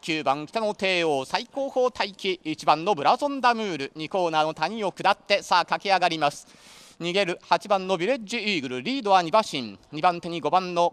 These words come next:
マイネルプロンプト、その後は一馬身半、三番手に上がった七番のお重長さん、半馬身外が四番里のパシュート。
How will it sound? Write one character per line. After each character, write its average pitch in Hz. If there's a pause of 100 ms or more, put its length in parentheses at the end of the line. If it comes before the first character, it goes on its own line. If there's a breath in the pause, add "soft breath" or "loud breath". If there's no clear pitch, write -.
マ 135
イ 226
ネ 233
ル 214
プ 202
ロ 214
ン 151
プ -
ト、 135
そ -
の 226
後 226
は 202
一 190
馬 233
身 220
半、 147
三 170
番 254
手 240
に 233
上 220
が 214
っ 208
た 220
七 208
番 208
の 214
お 202
重 294
長 214
さ 139
ん、 110 (240 loud breath)
半 180
馬 190
身 175
外 196
が 185
四 185
番 170
里 175
の 262
パ 226
シ 262
ュ 220
ー 156
ト。 -